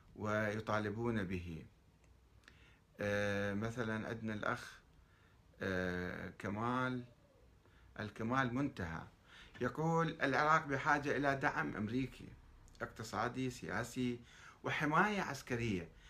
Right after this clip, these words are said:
كي لا يبتلعنا الجيران كما حدث سابقا. وأخيرا تسويق، يعني أن يتوفر لنا مكان مناسب بين الدول المتقدمة.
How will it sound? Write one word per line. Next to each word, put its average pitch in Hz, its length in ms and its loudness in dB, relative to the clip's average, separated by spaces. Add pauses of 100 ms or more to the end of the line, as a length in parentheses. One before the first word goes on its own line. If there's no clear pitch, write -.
(200)
كي 131 160 4
لا 151 220 6
يبتلعنا 139 880 2
الجيران 107 720 0
كما 110 200 -2
حدث 123 360 -4
سابقا. 98 580 -2 (540)
وأخيرا 123 640 4 (440)
تسويق، 147 580 4 (460)
يعني 160 380 6
أن 135 120 2
يتوفر 160 440 0
لنا 165 320 0
مكان 151 380 2
مناسب 143 460 2
بين 156 180 0
الدول 147 300 0
المتقدمة. 95 720 0